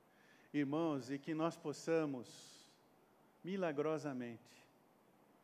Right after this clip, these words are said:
adolescentes, crianças, jovens, adultos, idosos, que possamos ser despertados para vivermos juntos, não só para cantarmos juntos,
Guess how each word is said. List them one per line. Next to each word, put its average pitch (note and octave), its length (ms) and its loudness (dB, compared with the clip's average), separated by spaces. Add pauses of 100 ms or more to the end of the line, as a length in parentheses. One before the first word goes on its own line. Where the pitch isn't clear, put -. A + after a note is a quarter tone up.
(120)
adolescentes, B2 760 -8
crianças, - 920 -10
jovens, B2 800 -6 (280)
adultos, A#2+ 640 -6
idosos, A#2 720 -6 (1700)
que F#3+ 120 -4
possamos F3 560 -2
ser F#3+ 280 -4
despertados D3+ 1120 -6
para E3+ 160 -4
vivermos D3+ 640 -6
juntos, A#2+ 480 -10 (1500)
não A#3+ 220 4
só A3+ 220 2
para A3 140 4
cantarmos F3+ 680 2
juntos, G3+ 520 -4